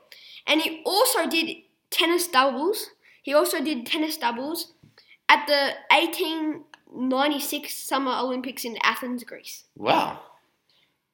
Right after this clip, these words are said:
Speaker 1: The,
Speaker 2: Yep.
Speaker 1: the most ex-, successful Australian boy was Ian Thorpe. He
Speaker 2: Thorpe,
Speaker 1: Ian
Speaker 2: Hacken, Hacken Thorpe.
Speaker 1: <laughs> Ian Thorpe is Australia's most successful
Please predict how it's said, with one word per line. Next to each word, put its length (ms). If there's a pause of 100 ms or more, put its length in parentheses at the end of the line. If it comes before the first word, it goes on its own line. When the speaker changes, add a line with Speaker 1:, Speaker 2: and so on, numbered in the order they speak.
(140)
Speaker 1:
The, 80
Speaker 2:
Yep. 440
Speaker 1:
the 100
most 380
ex-, 160
successful 880
Australian 760
boy 360 (360)
was 240
Ian 340
Thorpe. 480 (580)
He 520 (400)
Speaker 2:
Thorpe, 320
Speaker 1:
Ian 80
Speaker 2:
Hacken, 400
Hacken 400
Thorpe. 500
Speaker 1:
<laughs> 520
Ian 340
Thorpe 280
is 320
Australia's 460
most 140
successful 640